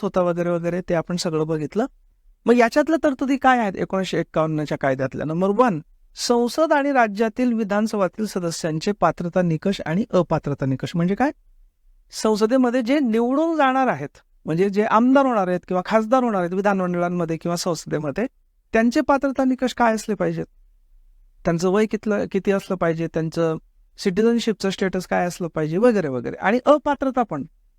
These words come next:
की काय त्यांच्यावर गुन्हा दाखल झाला तर अपात्र ठरणार, का शिक्षा झाली तर अपात्र ठरणार, अजून काय, ते सगळं. सार्वत्रिक निवडणुकांची अधिसूचना, हा, म्हणजे नोटिफिकेशन. त्याच्यानंतर निवडणुका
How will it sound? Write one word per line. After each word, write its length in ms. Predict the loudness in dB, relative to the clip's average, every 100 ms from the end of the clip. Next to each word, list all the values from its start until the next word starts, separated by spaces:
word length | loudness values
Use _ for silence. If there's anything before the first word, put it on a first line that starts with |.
| -4
की 120 | -2
काय 340 | 2 2 2
त्यांच्यावर 400 | 0 0 0 0
गुन्हा 320 | 0 0 2 2
दाखल 320 | 0 0 -2
झाला 240 | 0 0
तर 160 | 0 0
अपात्र 400 | 0 -2 -2 -4
ठरणार, 460 | -6 -6 -2 -2
का 100 | -2 -4
शिक्षा 320 | -4 -2 0
झाली 200 | 0 0
तर 60 | -2
अपात्र 400 | -2 -4 -8 -12
ठरणार, 460 | -18 -8 -4 -4 -6 _ _ 0
अजून 320 | 2 2 0
काय, 180 | 0 -2 0
ते 100 | -2
सगळं. 280 | -2 -8 -12 _ _ _ _ _ _ _ -8
सार्वत्रिक 600 | 0 2 2 0 0 2
निवडणुकांची 720 | 2 4 2 2 2 2 2
अधिसूचना, 680 | 2 2 0 0 -2 -2 -4 -8 _ _ -4
हा, 120 | -4 -2
म्हणजे 240 | 0 0
नोटिफिकेशन. 760 | 2 0 0 -2 -4 -6 -8 -14 -16 -20 _ _ _ -2
त्याच्यानंतर 400 | 0 0 2 2
निवडणुका 540 | 2 2 2 2 0